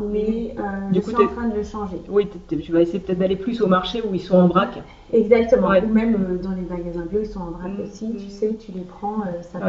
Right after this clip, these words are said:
Speaker 1: peut être, euh, c'est assez pratique. Le marché,
Speaker 2: Oui,
Speaker 1: euh, il y
Speaker 2: quand
Speaker 1: en a
Speaker 2: c'est des
Speaker 1: un.
Speaker 2: magasins tout bio, effectivement,
Speaker 1: Tout bio,
Speaker 2: ils sont pas
Speaker 1: exactement.
Speaker 2: emballés, mais dans les
Speaker 1: Dans
Speaker 2: supermarchés,
Speaker 1: les
Speaker 2: euh,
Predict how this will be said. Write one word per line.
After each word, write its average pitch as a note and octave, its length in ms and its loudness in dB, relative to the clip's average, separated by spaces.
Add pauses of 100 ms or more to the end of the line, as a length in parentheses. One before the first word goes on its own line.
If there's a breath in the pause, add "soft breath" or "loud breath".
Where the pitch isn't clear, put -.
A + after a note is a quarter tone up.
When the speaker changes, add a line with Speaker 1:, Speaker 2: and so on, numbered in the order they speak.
Speaker 1:
peut F3+ 80 0
être, - 120 -16
euh, F#3 140 -12 (120)
c'est G3 60 -10
assez F3+ 220 -10
pratique. F#3+ 520 -8
Le G#3+ 180 4
marché, - 420 -2
Speaker 2:
Oui, D#4+ 240 4
Speaker 1:
euh, C4 40 8
il C#4+ 80 10
y G#3 80 4
Speaker 2:
quand A#3 140 8
Speaker 1:
en A3+ 40 6
a A3+ 60 8
Speaker 2:
c'est A3+ 80 8
des - 60 0
Speaker 1:
un. - 20 -2 (120)
Speaker 2:
magasins A3 340 6
tout B3+ 140 0
bio, A#3+ 300 4
effectivement, G3+ 560 0
Speaker 1:
Tout A3 60 8
bio, - 20 6
Speaker 2:
ils G3+ 80 4
sont F3+ 180 -2
pas - 120 2
Speaker 1:
exactement. F#3 260 4
Speaker 2:
emballés, F3+ 280 4
mais E3+ 140 -4
dans F3 120 2
les F3 100 0
Speaker 1:
Dans - 60 -12
Speaker 2:
supermarchés, G3 520 0
Speaker 1:
les C4+ 120 4
Speaker 2:
euh, B3+ 160 8